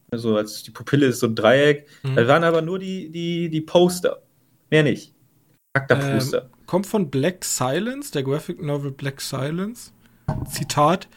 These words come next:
Speaker 2: „Es ist alles da. Die schwarze Pyramide, die Todesfälle im Schiff, die multinationale Crew, die scheinbar seltsamen und unerklärlichen Geschehnisse, die Symbole in den Augen und wann sie erscheinen.“
Speaker 1: Äh,
Speaker 2: Zitat
Speaker 1: ja.
Speaker 2: Ende.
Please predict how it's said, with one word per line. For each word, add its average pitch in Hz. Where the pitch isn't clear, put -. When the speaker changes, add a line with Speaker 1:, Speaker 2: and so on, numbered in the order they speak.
Speaker 2:
„Es 123
ist -
alles 202
da. 143
Die -
schwarze 156
Pyramide, 160
die 160
Todesfälle 170
im 135
Schiff, 202
die 156
multinationale 147
Crew, 175
die 147
scheinbar 151
seltsamen 160
und -
unerklärlichen 151
Geschehnisse, 175
die 147
Symbole 135
in 147
den 123
Augen 175
und 139
wann 139
sie 143
erscheinen.“ 127
Speaker 1:
Äh, 101
Speaker 2:
Zitat 87
Speaker 1:
ja. 101
Speaker 2:
Ende. 104